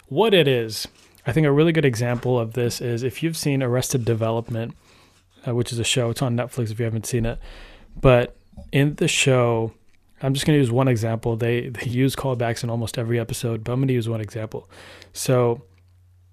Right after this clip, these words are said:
what happens is that one of the characters records himself on video, uh, practicing his Star Wars moves in the garage.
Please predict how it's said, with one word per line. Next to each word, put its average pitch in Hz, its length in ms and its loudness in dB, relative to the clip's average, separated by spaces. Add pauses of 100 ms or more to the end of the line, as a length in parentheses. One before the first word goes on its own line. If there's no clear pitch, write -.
(180)
what 131 220 4
happens 165 500 2
is 123 500 -2 (320)
that 123 300 0
one 131 240 2
of 160 60 0
the 156 100 2
characters 120 840 -2
records 143 720 0
himself 120 760 -4
on 120 220 -4
video, 131 540 0 (560)
uh, 117 280 -2
practicing 139 540 0
his 120 100 -2
Star 131 280 0
Wars 131 260 2
moves 127 340 0
in 120 180 -2
the 113 80 -4
garage. 113 480 -6